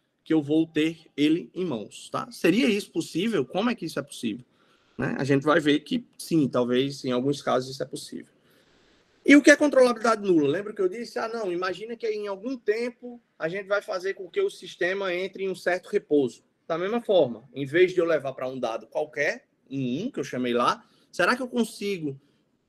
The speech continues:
andar com esse tempo de tal forma que exista algum, ou pra T suficientemente grande, esse, essa minha equação entra em repouso? O que é entrar em repouso? É a solução C zero, por exemplo?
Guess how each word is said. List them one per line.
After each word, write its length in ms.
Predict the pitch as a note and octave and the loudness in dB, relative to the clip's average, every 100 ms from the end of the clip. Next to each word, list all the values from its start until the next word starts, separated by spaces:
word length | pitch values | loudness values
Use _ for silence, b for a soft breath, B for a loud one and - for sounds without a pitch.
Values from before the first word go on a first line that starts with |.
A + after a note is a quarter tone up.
| - | -4
andar 520 | E3 F3+ F3 A3+ B3+ | 0 2 4 4 2
com 120 | - | 4
esse 200 | G3+ G#3 | 2 2
tempo 680 | F3+ E3+ F3+ F#3 - D#3+ D3+ C#3+ | -4 -2 0 -2 -6 -16 -18 -10
de 160 | E3 | -8
tal 260 | - G3 A3+ | -2 2 2
forma 460 | - F3+ F3+ F3 | 2 4 4 2
que 160 | E3 F3 | -8 -6
exista 520 | E3+ C#3 F#3+ G3+ A3 | -6 -4 -8 -2 0
algum, 540 | F3+ D#3+ D#3 G3 E3+ C#3+ _ _ _ _ _ | 2 2 2 2 2 -4 _ _ _ _ _
ou 360 | - G4+ F4+ - | 8 10 10 4
pra 300 | - F3 E3 | -6 -4 -4
T 260 | - E3+ | -4 -4
suficientemente 800 | E3 D3+ D3 C#3 C3 C3 A#2+ A#2+ | -4 -12 -18 -14 -14 -12 -12 -10
grande, 420 | A#2+ B2 B2+ A#2+ - _ _ _ - | -6 -2 -2 -6 -16 _ _ _ -4
esse, 440 | C#3 C#3 D#3+ D3 D#3+ | -4 -2 0 0 0
essa 200 | C#3+ D3+ | -4 -2
minha 320 | D3+ D3+ D3 C3+ | -2 0 0 -2
equação 440 | C3+ C#3+ C#3 C#3 | -6 -8 -8 -8
entra 200 | C#3 C#3+ | -8 -8
em 40 | |
repouso? 460 | C3 A#2+ F3+ G3+ F3 | -6 -4 4 6 4
O 40 | |
que 80 | A3 | -4
é 40 | A#3 | -6
entrar 240 | G3 F3 | -6 -8
em 40 | |
repouso? 540 | E3+ D#3+ - G#2+ G2+ - _ _ _ - | -6 -10 -8 -12 -12 -20 _ _ _ 2
É 80 | |
a 80 | F3 | 2
solução 420 | E3 E3 D3 D3+ C#3+ | 2 0 0 -6 -6
C 140 | C3 | -6
zero, 340 | A#2+ D3 E3 | -2 -2 -2
por 160 | - A#2+ | -6 -6
exemplo? 480 | G#2+ C#3 E3+ - | -6 -8 -10 -14